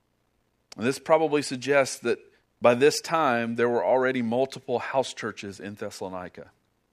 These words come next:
multiple groups of believers meeting together. And Paul wants to make sure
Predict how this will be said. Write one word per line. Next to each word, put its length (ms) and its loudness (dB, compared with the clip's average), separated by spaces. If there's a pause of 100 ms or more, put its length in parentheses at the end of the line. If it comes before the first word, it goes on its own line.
(460)
multiple 360 -4
groups 440 -4
of 100 -6
believers 600 -2
meeting 340 -2
together. 380 0
And 100 -8
Paul 320 4
wants 280 -2
to 80 -8
make 260 -4
sure 480 -2